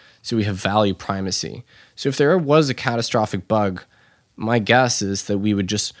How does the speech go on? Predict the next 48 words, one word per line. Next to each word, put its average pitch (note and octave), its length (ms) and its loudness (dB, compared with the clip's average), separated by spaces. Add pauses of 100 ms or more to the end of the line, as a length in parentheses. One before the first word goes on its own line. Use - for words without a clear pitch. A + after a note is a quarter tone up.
(220)
return, G#2 720 2 (320)
uh, F#2 220 -8
we G#2 100 0
would G2 200 0 (120)
figure A#2 240 2
out F#2+ 100 0
how A2+ 200 2
to G#2+ 60 2
remediate G#2 640 2
it G2 220 -2 (260)
and G2 200 -4
return G#2 380 0
to G2+ 160 -2 (100)
kind A2 180 -4
of G2 60 -2
the F#2+ 80 -6
core A2 260 -2
features G2 460 -2
of F2 60 -8
the F#2+ 80 -8
system. E2 600 -6 (360)
Uh, G2 120 -6
so - 140 -2
we A#2+ 60 4
wouldn't C#3 320 2
give G2+ 200 0
up F#2+ 280 -4 (240)
at G2+ 160 -8
that G#2 240 0
point. G2 380 -2 (320)
Uh, G2 120 -2
there A2+ 160 0
is C#3 240 4
still A#2+ 460 2
human A2 380 2
involvement G2 520 -2
in F#2 80 -6
this F2 200 -6
thing. F2 320 -4
It's - 180 -10
not G#2+ 240 0
fully G2+ 260 -4
automated. F2+ 640 -10 (340)
That's G#2+ 220 -6
fine. F#2+ 480 -4 (140)
You G#2 120 -4
need A2+ 300 0
human G2+ 480 -2